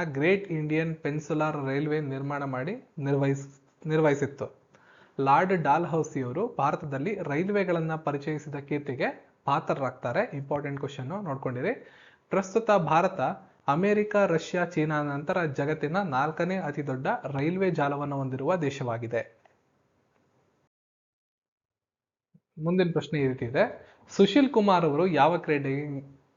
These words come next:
ಒಲಿಂಪಿಕ್ಸ್ ಪದಕವನ್ನ ಗೆದ್ರು? So ಯಾವ ಕ್ರೀಡೆಯಲ್ಲಿ ಭಾಗವಹಿಸಿ ಅವರು ಒಲಿಂಪಿಕ್ಸ್ ನಲ್ಲಿ ಚಿನ್ನವನ್ನ ಗೆದ್ರು, ಆ, ಪದಕವನ್ನ ಗೆದ್ರು ಅಂತ ಪ್ರಶ್ನೆ ಕೇಳಿದ್ದಾರೆ. ಸ್ಪೆಸಿಫಿಕ್ ಆಗಿ ಕೆಲವೊಮ್ಮೆ ಚಿನ್ನ, ಬೆಳ್ಳಿ ಅಂತಾನೂ ಮೆನ್ಷನ್ ಮಾಡ್ತಾರೆ,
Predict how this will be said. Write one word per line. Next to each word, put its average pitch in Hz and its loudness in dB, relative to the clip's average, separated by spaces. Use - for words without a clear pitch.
ಒಲಿಂಪಿಕ್ಸ್ 190 0
ಪದಕವನ್ನ 131 -2
ಗೆದ್ರು? 120 -6
So 135 2
ಯಾವ 120 4
ಕ್ರೀಡೆಯಲ್ಲಿ 143 2
ಭಾಗವಹಿಸಿ 139 -2
ಅವರು 143 -4
ಒಲಿಂಪಿಕ್ಸ್ 156 0
ನಲ್ಲಿ 151 0
ಚಿನ್ನವನ್ನ 147 -2
ಗೆದ್ರು, 135 -2
ಆ, 120 -2
ಪದಕವನ್ನ 180 6
ಗೆದ್ರು 135 -2
ಅಂತ 127 -6
ಪ್ರಶ್ನೆ 135 -10
ಕೇಳಿದ್ದಾರೆ. 127 -2
ಸ್ಪೆಸಿಫಿಕ್ 185 -6
ಆಗಿ 180 -4
ಕೆಲವೊಮ್ಮೆ 170 0
ಚಿನ್ನ, 156 -2
ಬೆಳ್ಳಿ 143 -2
ಅಂತಾನೂ 147 -6
ಮೆನ್ಷನ್ 143 -4
ಮಾಡ್ತಾರೆ, 131 -6